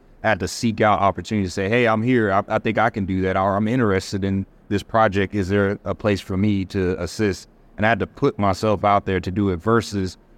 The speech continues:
when I became a director for the first time, I was very much pulled into tables and seats. I didn't have to ask to be a part of that important meeting. Usually I was in the room as the idea was being developed, and I could just decide, "Hmm, do I wanna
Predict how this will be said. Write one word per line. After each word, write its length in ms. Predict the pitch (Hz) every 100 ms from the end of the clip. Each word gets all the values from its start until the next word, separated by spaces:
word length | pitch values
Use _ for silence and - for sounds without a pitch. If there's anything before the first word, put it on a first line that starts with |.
| -
when 100 | 101
I 100 | 104
became 540 | 95 - 104 98 95
a 120 | 104 98
director 480 | 98 110 139 95
for 100 | 92
the 100 | 92 85
first 280 | 95 90
time, 240 | - 92 87
I 120 | 104
was 160 | 104 90
very 200 | 104 101
much 280 | 101 92 -
pulled 460 | 131 120 104 101
into 380 | 107 101 - 101
tables 500 | 101 101 92 95 87
and 120 | 90
seats. 340 | - 104 87 -
I 100 | 95
didn't 220 | 101 98
have 200 | 107 101
to 140 | 104 90
ask 360 | 101 104 101
to 80 | 92
be 120 | 95
a 80 | 92
part 240 | - 98
of 60 | 92
that 160 | 92 90
important 500 | 95 110 104 90 87 - _
meeting. 600 | 120 120 113 113 113 113
Usually 320 | 110 110 104 107
I 80 | 101
was 160 | 98
in 120 | 113 117
the 100 | 107
room 340 | 107 110 104
as 280 | 95 104 92
the 120 | 104
idea 340 | 95 98 101
was 100 | 101
being 220 | 92 98 95
developed, 460 | 90 104 104 101 - - -
and 100 | 101
I 60 |
could 120 | 101
just 160 | 95 92
decide, 360 | 90 107 101 98
"Hmm, 160 | 127
do 160 | 101 101
I 100 | 104
wanna 300 | 107 113 110